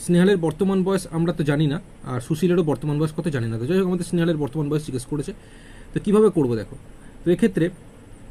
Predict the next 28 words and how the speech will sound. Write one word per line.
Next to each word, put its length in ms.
আমরা 180
দেখছি 180
ওপরে 280
অনুপাতটা 380
আছে 200
তিন 180
is 100
to 60
এক 60
আর 140
নিচে 220
অনুপাতটা 380
আছে 120
পাঁচ 200
is 120
to 40
তিন। 120
ওপর 180
নিচ 140
গ্যাপ 160
যদি 120
সমান 280
হয়, 120
তাহলে 260
আমরা 180
খুব 160
সহজে 280
অঙ্কটা 220